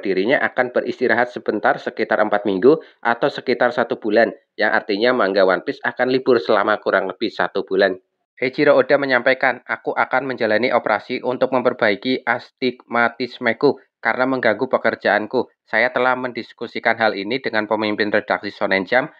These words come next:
sejak tahun lalu dan akan mengambil cuti empat minggu. Aku bisa mengeluarkan laser dari mataku." Ternyata Eiichiro Oda akan menjalani sebuah operasi dan menurut keterangan di atas ada kata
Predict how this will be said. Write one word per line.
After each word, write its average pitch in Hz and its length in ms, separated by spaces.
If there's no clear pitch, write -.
sejak 135 400
tahun 123 320
lalu 117 400
dan 120 240
akan 120 240
mengambil 110 400
cuti 107 320
empat 101 240
minggu. 107 320
Aku 120 320
bisa 123 240
mengeluarkan 120 560
laser 117 400
dari 98 240
mataku." 95 560
Ternyata 131 560
Eiichiro 135 320
Oda 123 320
akan 135 240
menjalani 113 320
sebuah 98 400
operasi 113 400
dan 113 160
menurut 113 400
keterangan 107 400
di 104 80
atas 107 320
ada - 320
kata 120 400